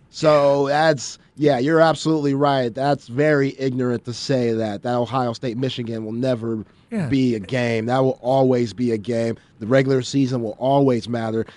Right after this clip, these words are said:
Speaker 1: It will be interesting what the championship week will look like because I guess
Speaker 2: That's a
Speaker 1: if,
Speaker 2: good point.
Speaker 1: let's say if you're T C U right now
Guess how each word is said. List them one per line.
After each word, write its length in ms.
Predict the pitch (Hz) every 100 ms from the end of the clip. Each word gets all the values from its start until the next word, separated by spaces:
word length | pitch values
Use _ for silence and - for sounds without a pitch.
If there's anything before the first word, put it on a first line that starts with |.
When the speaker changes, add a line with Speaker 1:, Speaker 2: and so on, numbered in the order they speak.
| -
Speaker 1:
It 160 | 151 170
will 120 | 175
be 220 | 196 175
interesting 680 | 180 185 170 143 170 156 139
what 240 | 143 135
the 320 | 139 135 123 104 _ _
championship 680 | 165 156 135 127 120 131 101
week 220 | 120 110
will 160 | 104 98
look 280 | 107 101 92
like 340 | 85 76 64 _ _ _ _ _ 127
because 680 | 120 135 127 117 113 107 - _
I 80 | 123
guess 360 | 123 180 185 -
Speaker 2:
That's 100 | 175
a 20 |
Speaker 1:
if, 40 | 151
Speaker 2:
good 120 | 156
point. 260 | 185 180 - -
Speaker 1:
let's 200 | 151 -
say 220 | 175 160
if 140 | 139
you're 140 | 151 143
T 240 | - 170
C 220 | 147 147
U 280 | 143 151 165
right 300 | 143 131 117
now 560 | 123 127 123 120 120